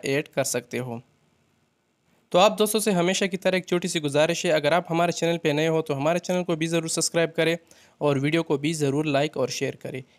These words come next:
क्योंकि इनसे हमें काफ़ी हौसला मिलता है और हमें मज़ीद काम करने का जज्बा पैदा होता है।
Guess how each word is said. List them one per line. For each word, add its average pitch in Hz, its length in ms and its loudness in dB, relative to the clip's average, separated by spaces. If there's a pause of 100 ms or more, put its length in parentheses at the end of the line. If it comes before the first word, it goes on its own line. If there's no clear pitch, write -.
(120)
क्योंकि 214 220 2
इनसे 208 220 2
हमें 196 220 2
काफ़ी 196 280 0
हौसला 175 300 2
मिलता 185 300 0
है 180 160 0
और 160 100 2
हमें 160 240 -2
मज़ीद 147 320 -2
काम 143 200 0
करने 131 300 -2
का 156 220 -2
जज्बा 135 360 -4
पैदा 127 260 -6
होता 123 260 -6
है। 120 200 -6